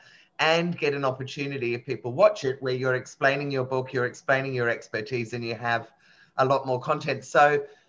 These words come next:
um, so to that question about the interview technique, Dave, I would say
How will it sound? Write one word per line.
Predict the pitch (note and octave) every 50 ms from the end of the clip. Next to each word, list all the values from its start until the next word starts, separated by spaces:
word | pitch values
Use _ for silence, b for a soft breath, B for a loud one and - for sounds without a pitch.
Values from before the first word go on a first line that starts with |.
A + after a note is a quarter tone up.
| B B -
um, | - C#3+ C#3 C3+ C3+ C3 C3 B2+ - _ - _ _ _ _ _ _
so | - - - E3+ D#3+ D#3 D3+ - -
to | - F3+ E3
that | C#3+ C3 D#3 E3+ F3+ F#3 - -
question | - F#3 E3+ D#3+ - - D#3+ D3+
about | D3 C#3+ C#3 C3+ C3+
the | C3+ C3+
interview | B2 A#2+ C#3+ C#3+ C3+ - E3 C#3 C#3+ D3 C#3 C3+
technique, | C3+ - D3 - - C3 C3+ C3 C3 -
Dave, | - B2 B2+ D3 F#3 -
I | F3+ - A#2+ B2 C3
would | B2 A#2+ B2 A#2+ B2
say | - - C3+ B2 A#2+ A#2 A#2 A#2 A2+ b